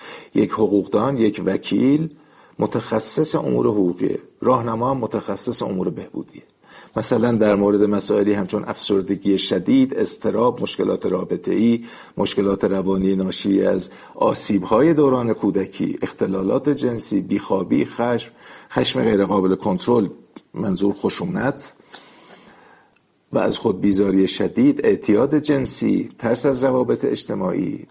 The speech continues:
انزوا، شکست‌های حرفه‌ای، افکار مداوم در مورد خودکشی که باز اونم ناشی از، اه،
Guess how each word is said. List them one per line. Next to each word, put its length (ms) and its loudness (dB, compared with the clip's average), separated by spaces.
انزوا، 640 0
شکست‌های 640 -2
حرفه‌ای، 600 0
افکار 560 2
مداوم 520 2
در 160 2
مورد 360 0
خودکشی 540 -4
که 100 -2
باز 220 0
اونم 240 -2
ناشی 300 -2
از، 240 -2
اه، 480 -2